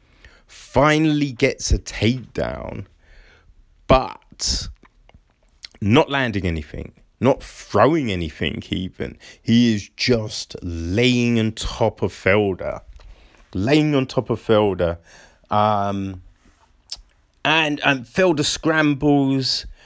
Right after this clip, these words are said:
You know, they get back to the feet. And it's done. It's done. So, listening to the com-, like, I think going into that fifth, it was two two.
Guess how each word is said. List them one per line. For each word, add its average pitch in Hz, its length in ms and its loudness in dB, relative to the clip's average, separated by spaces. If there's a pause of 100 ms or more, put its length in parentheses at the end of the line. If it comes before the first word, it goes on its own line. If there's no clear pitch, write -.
(240)
You 117 120 2
know, 123 120 6
they 120 100 2
get - 280 -2
back 147 240 -4
to 147 120 0
the 127 80 -2
feet. 117 520 2 (1400)
And 104 160 0
it's 110 180 -4
done. 90 500 2 (1300)
It's - 420 -4 (220)
done. 85 520 -2 (300)
So, 107 500 0 (540)
listening 160 520 0
to 143 100 -8
the 123 60 -2
com-, 139 340 -2
like, 123 340 -6 (140)
I 151 160 0
think 131 460 -4
going 151 260 2
into 143 220 -2
that - 120 0
fifth, 120 220 0
it 95 100 2
was - 140 -12
two 147 380 2
two. 90 400 0